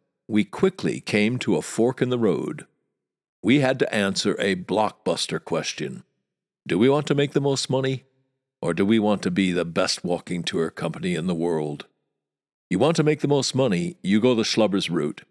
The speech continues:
You want to be the best walking tour company in the world, you do whatever you have to do to attract and keep elite all-star guides. Bears repeating, "The way we're structured,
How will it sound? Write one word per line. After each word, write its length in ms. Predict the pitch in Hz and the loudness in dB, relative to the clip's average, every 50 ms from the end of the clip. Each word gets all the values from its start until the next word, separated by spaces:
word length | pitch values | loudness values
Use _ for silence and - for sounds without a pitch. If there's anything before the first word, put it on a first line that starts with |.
| _ _ _ _ _ _ _ _ _ _ _ _ | _ _ _ _ _ _ _ _ _ _ _ _
You 120 | - 82 92 | -4 0 2
want 200 | 110 117 117 - | 2 2 2 2
to 80 | 113 | 0
be 120 | 101 110 113 | 2 2 2
the 120 | 104 107 | 2 4
best 300 | 95 110 107 101 - - | 2 2 2 0 0 -2
walking 360 | 101 101 101 - - 104 101 | 0 -2 0 0 -2 -2 -2
tour 220 | 90 - 98 95 90 | 0 0 0 0 -2
company 420 | - - 101 87 - 87 92 95 | -2 -4 -4 -4 -4 -2 -2 0
in 60 | 90 | 0
the 80 | 87 90 | 0 0
world, 480 | 87 90 90 87 82 80 80 76 - - _ _ _ _ _ _ _ _ | 0 0 0 0 0 -2 -2 -4 -8 -12 _ _ _ _ _ _ _ _
you 220 | 85 98 110 131 | 0 2 2 2
do 280 | 220 196 - 113 123 127 | 2 2 2 2 2 2
whatever 600 | 113 101 104 104 - - _ - 117 131 110 117 | 2 2 0 -2 -2 -4 _ 0 2 2 2 2
you 180 | 98 90 80 76 | 2 0 0 0
have 300 | 73 82 76 73 - - | -2 -2 -4 -4 -6 -8
to 100 | - 78 | -8 -6
do 460 | 76 80 85 80 78 80 78 76 - _ _ _ _ _ _ _ _ | -4 -2 -2 -2 -2 -2 -4 -6 -10 _ _ _ _ _ _ _ _
to 160 | - - 87 | -6 -4 -4
attract 680 | 87 - - - 104 104 110 135 185 190 - _ - - - _ _ - | -2 -4 -2 -2 0 0 2 0 -2 -4 -6 _ -18 -18 -18 _ _ -6
and 300 | 180 175 170 175 - _ | -6 -4 -4 -6 -8 _
keep 480 | - - 165 - - - - _ - - _ _ _ _ _ _ _ _ | -4 -2 0 0 0 -2 -6 _ -20 -20 _ _ _ _ _ _ _ _
elite 640 | - 95 95 92 92 120 131 143 131 - - - - _ _ _ _ _ _ _ _ _ | -4 -2 -2 0 2 2 2 2 0 -2 -6 -12 -18 _ _ _ _ _ _ _ _ _
all-star 640 | - 98 104 110 110 - - - - 98 98 101 95 | 0 2 2 2 2 0 -2 0 0 2 2 2 0
guides. 720 | 95 90 - 90 87 85 78 71 65 62 - - - - - _ _ _ _ _ _ _ _ _ _ _ _ _ - | 0 0 -2 -2 -2 -2 -2 -4 -6 -6 -6 -8 -8 -8 -10 _ _ _ _ _ _ _ _ _ _ _ _ _ -12
Bears 400 | 82 85 101 101 110 113 - - | -4 0 2 2 2 2 2 0
repeating, 560 | 117 - - 151 139 110 98 90 90 90 87 - _ _ _ _ _ _ _ _ _ - | -2 0 0 0 2 2 2 0 0 -2 -4 -8 _ _ _ _ _ _ _ _ _ -10
"The 140 | 73 76 80 | -6 -4 -2
way 220 | 78 90 104 120 | 0 2 2 4
we're 200 | 123 127 147 151 | 4 2 0 0
structured, 720 | 143 - - 165 147 143 - - - 73 - 58 - - | -2 0 0 0 0 0 -2 -4 -4 -4 -6 -8 -10 -14